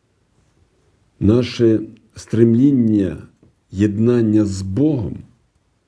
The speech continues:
це перша зброя, якою ми, користуючись, можемо зневельовувати дію зла. От, оце прозріння,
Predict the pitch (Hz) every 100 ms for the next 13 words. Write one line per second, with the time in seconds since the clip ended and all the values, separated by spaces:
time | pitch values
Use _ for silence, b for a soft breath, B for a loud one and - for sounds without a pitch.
0 | _ _ _ _ - 113 107 - 147 143
1 | 107 - - 85 90 92 131 156 131 -
2 | - _ _ _ _ - 98 101 120 113
3 | 101 104 104 95 - 98 101 - - 143
4 | 117 87 - 78 - 85 98 120 120 101
5 | 80 - - _ _ _ _ _ _ _
6 | 101 90 101 87 90 107 123 101 82 82
7 | 78 90 90 87 90 82 76 - _ _
8 | _ _ _ _ _ _ _ _ _ _
9 | _ _ _ _ _ - 104 - - _
10 | _ _ - 95 - - 139 147 - -
11 | - _ - 120 113 113 156 165 113 76
12 | -